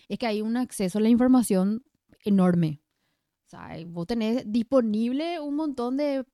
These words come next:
plataformas que te ayudan y te educan y te muestran el camino a seguir. En el momento en el que yo estaba emprendiendo de la manera que estaba emprendiendo, seguramente había también, pero era menos accesible. Entonces vos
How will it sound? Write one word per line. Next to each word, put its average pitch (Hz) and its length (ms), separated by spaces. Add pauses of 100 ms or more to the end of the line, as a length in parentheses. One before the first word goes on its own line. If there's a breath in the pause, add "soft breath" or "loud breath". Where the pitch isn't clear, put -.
plataformas 262 760
que 311 140
te 311 100
ayudan 240 480
y 285 80
te 294 160
educan 247 520
y 269 80
te 277 120
muestran 226 400
el 247 140
camino 226 340
a 240 80
seguir. 196 340 (440 soft breath)
En 208 160
el 233 60
momento 226 520
en 285 140
el 302 120
que 294 280 (400)
yo 202 120
estaba 214 260
emprendiendo 214 460
de 220 60
la 226 100
manera 214 320
que 226 80
estaba 214 260
emprendiendo, 226 600 (280 loud breath)
seguramente 320 640
había 240 420
también, 233 560
pero 302 260
era 240 160
menos 247 360
accesible. 202 840
Entonces 190 300
vos 214 260